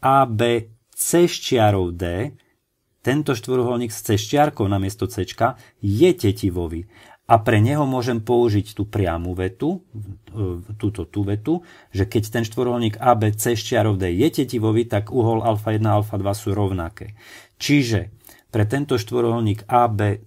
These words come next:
C s čiarou D je tento uhol alfa a tento uhol alfa, ktorý je to uhol A C s čiarou B, sú ro-, sú zhodné. Lebo ten štvoruholník je tetivový s tým C s čiarou. Dobre,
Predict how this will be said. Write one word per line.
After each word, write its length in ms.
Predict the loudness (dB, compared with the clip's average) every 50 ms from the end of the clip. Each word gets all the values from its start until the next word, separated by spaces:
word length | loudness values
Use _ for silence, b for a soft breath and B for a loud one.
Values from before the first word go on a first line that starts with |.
| -10
C 160 | -6 -2 -2 -2
s 80 | -2
čiarou 400 | -4 -4 -2 0 0 0 0 -2
D 320 | 0 0 0 -2 -2 -6 _ _
je 160 | -6 -4 -4 -4 -4
tento 400 | -4 -4 -4 -2 -4 -2 0 0
uhol 400 | 2 2 2 2 2 0 0 2
alfa 480 | 0 0 0 0 -2 -2 -2 -2 -4 b b b b -6
a 40 | -6 -6
tento 480 | -4 -2 0 0 0 0 0 2 2 4
uhol 320 | 4 2 2 0 0 0
alfa, 400 | 0 0 0 -2 -2 -2 -4 -4
ktorý 320 | -4 -4 -2 0 0 0
je 60 | -2 -2 -4 -2
to 80 | 0
uhol 320 | 0 0 0 0 -2 -4 -2 2
A 240 | 4 4 4 2 0 -6 -8
C 160 | -4 -4 -4
s 80 | -4
čiarou 400 | -6 -6 -6 -4 -4 -4 -4 -4
B, 240 | -2 -2 -2 -2 B B B B B B B B
sú 240 | -6 -2 2 2
ro-, 240 | 2 2 0 -2 -4
sú 160 | -8 -4 0
zhodné. 560 | 2 4 4 4 4 2 0 -4 -6 -10 -12 b b b b b b b b 0
Lebo 400 | 0 2 2 2 0 -2 -4 _ _ _ _ -4
ten 240 | -4 -2 -2 -2 -4
štvoruholník 480 | -4 -2 0 0 2 2 0 -2 0 2
je 260 | 2 4 4 4 2 2
tetivový 560 | 0 -2 -4 -2 -4 -6 -6 -6 -8 -8 -10
s 80 | -8 -4
tým 160 | -4 -4 -4
C 160 | -2 -2 -4
s 80 | -4 -4
čiarou. 400 | -4 -2 0 0 0 -2 -4 -10 B B B B B B B B B B B 2
Dobre, 560 | 4 4 4 4 4 4 2 2 -2 -4